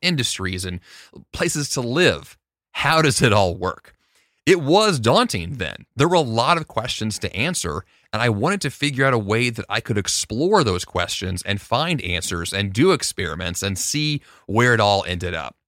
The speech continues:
And kind of ironically to me, a few years into this journey in my twenties, trying to find myself, I got hired as a career counselor, <laughs> which was really funny to me because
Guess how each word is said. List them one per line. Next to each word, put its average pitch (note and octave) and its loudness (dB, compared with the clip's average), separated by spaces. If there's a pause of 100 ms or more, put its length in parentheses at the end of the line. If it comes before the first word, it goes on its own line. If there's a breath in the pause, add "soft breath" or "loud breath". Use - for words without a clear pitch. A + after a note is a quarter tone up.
(760)
And C#3 0
kind D3+ 2
of B2+ 2
ironically A#2+ 4
to G#2 -2
me, F3 0
a - 2
few D3 -8
years A#2+ 0
into G#2+ -2
this F#2 -2
journey A2 0 (300 soft breath)
in B2+ 4
my G2+ 2
twenties, F#2+ -4
trying G#2+ -2
to G2+ -2
find B2 -2
myself, D2+ -6 (460)
I B2 2
got D#3+ -2
hired C3 0
as G#2+ -2
a A2 -4
career C3 0
counselor, - -10 (180)
<laughs> - -20
which D#3+ 4
was B2 2
really D#3 2 (100)
funny E3+ 4
to A2+ 0
me G#2+ 4
because G#2+ 0